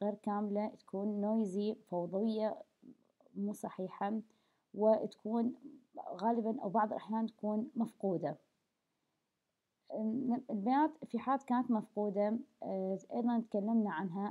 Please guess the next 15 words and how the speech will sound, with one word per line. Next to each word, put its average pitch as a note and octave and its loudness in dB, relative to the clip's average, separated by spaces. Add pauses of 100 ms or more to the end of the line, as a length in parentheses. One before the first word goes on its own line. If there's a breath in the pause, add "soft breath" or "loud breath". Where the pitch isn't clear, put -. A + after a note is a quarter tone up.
أو F#3 -4
عن F#3 -2
هذا G#3+ 0
الخيار، F#3+ -2 (460 soft breath)
وبينا G3+ 2
مجموعة A3+ 0
من A#3 8
الطرق A3 0 (880)
اللي A3 0
ممكن A3 0
نستخدمها G#3 0 (360 soft breath)
حتى A3+ -2
نعالج G3+ -2
هذا G#3 0
الفقدان. F3 -4